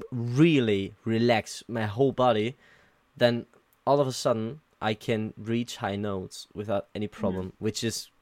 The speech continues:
Speaker 2: Yeah.
Speaker 1: crazy, and which, which I absolutely hate now, because there are parts where I have to sing very high notes at the end of a song or something, and then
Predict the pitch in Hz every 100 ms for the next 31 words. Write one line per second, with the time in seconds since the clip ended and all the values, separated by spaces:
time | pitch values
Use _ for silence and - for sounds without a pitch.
0 | _ _ 196 185 _ - 123 123 127 110
1 | 101 104 - 107 110 - 117 113 78 -
2 | - - - 120 117 107 107 104 - -
3 | _ - - 139 113 107 101 104 101 107
4 | 113 101 - - - - - - - -
5 | - - 113 113 113 113 - 113 110 -
6 | 110 - 98 113 113 107 95 107 104 104
7 | 104 101 104 - - 101 104 98 107 -
8 | _ _ _ _ _ _ - - - 104
9 | - 104 98 98 - 95 - 101 - _
10 | _ 190 202 - 113 107 104 160